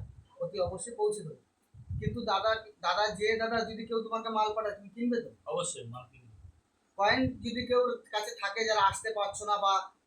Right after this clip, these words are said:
Speaker 1: দাদার সাথে, এই দাদার সাথে আমি বলছি, দাদা মাল সম্বন্ধে অনেক অভিজ্ঞতা আছে। তোমার কয়েন নিয়ে যাবে, নির্দিষ্ট দাম পাবে, কোনো যেটা সঠিক দাম, ন্যায্য মূল্য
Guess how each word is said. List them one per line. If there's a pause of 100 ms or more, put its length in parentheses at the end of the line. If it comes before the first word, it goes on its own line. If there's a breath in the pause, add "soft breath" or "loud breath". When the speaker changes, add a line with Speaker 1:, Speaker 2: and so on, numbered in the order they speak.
(120)
Speaker 1:
দাদার
সাথে,
এই
দাদার
সাথে
আমি
বলছি, (320)
দাদা
মাল
সম্বন্ধে
অনেক
অভিজ্ঞতা
আছে। (260)
তোমার
কয়েন
নিয়ে
যাবে,
নির্দিষ্ট
দাম
পাবে, (400)
কোনো (160)
যেটা
সঠিক
দাম,
ন্যায্য
মূল্য